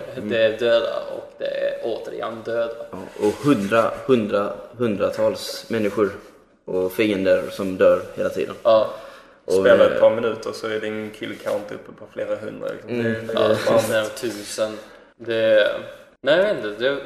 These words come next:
Speaker 2: i början kändes det väldigt begränsat.
Speaker 1: Mm.
Speaker 2: Men sen så hittar man åt så här menyer när man kunde se komborna och det. Och så börjar
Speaker 1: Mm.
Speaker 2: man göra lite grann sånt. Och då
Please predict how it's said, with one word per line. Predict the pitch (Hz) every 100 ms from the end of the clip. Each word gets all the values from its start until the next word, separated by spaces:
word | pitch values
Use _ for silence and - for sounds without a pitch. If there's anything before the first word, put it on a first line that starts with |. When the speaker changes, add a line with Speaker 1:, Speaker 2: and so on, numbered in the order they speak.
| -
Speaker 2:
i | 165
början | 185 151 117
kändes | 147 170 135 -
det | 117
väldigt | 135 139 147 107 104 104 - - -
begränsat. | 120 120 135 117 98 - 107 104 - - - -
Speaker 1:
Mm. | 107
Speaker 2:
Men | 127
sen | 135
så | 123 127
hittar | 131 127 135
man | 139
åt | 127 -
så |
här | 113
menyer | 113 123 117 107 104
när | 107
man | 107 107 - -
kunde | 113
se | - 101
komborna | - 113 104 - 113
och | 120
det. | 127 117 -
Och |
så | -
börjar | 110 117
Speaker 1:
Mm. |
Speaker 2:
man | 117
göra | - 113
lite | 117
grann | 120 - -
sånt. | 113
Och | 113
då | 127